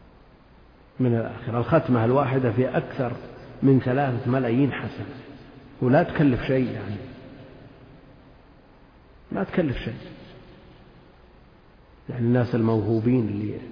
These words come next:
أهل القرآن يقرؤون القرآن في ست ساعات، والإنسان يكد ويكدح، وفي النهاية يصدر أمر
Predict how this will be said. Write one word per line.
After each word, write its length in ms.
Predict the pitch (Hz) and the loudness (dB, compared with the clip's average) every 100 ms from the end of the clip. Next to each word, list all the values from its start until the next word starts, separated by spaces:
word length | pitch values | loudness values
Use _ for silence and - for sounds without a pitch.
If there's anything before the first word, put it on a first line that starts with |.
| - - - - - | -16 -18 -20 -20 -2
أهل 220 | 160 123 120 | 2 4 4
القرآن 520 | 113 123 117 139 143 | 2 0 0 2 2
يقرؤون 360 | 127 135 123 | 2 0 2
القرآن 300 | 120 135 139 | 0 0 -2
في 120 | 120 117 | -2 -4
ست 300 | 123 - 107 | -6 -8 -12
ساعات، 300 | 113 - - - - - - - - - - - - - - - - - - - - - - - - - - - - - - - - - - - - - - - - - | -12 -14 -16 -20 -20 -20 -20 -20 -20 -20 -20 -20 -20 -20 -20 -20 -20 -20 -20 -20 -20 -20 -20 -20 -20 -20 -20 -20 -20 -20 -20 -20 -20 -20 -20 -20 -20 -20 -20 -20 -20 -8
والإنسان 480 | 123 123 113 120 113 | -2 0 2 0 2
يكد 360 | 120 - 101 110 | 0 0 -4 0
ويكدح، 440 | 127 139 131 104 | 0 0 -2 -2
وفي 120 | 107 | -2
النهاية 600 | 117 110 107 139 131 107 - - - - - | -2 -2 -2 -2 -4 -4 -8 -14 -18 -10 -4
يصدر 540 | 123 - 113 - 160 | -4 -2 -6 -4 -4
أمر 260 | 156 135 | -2 -4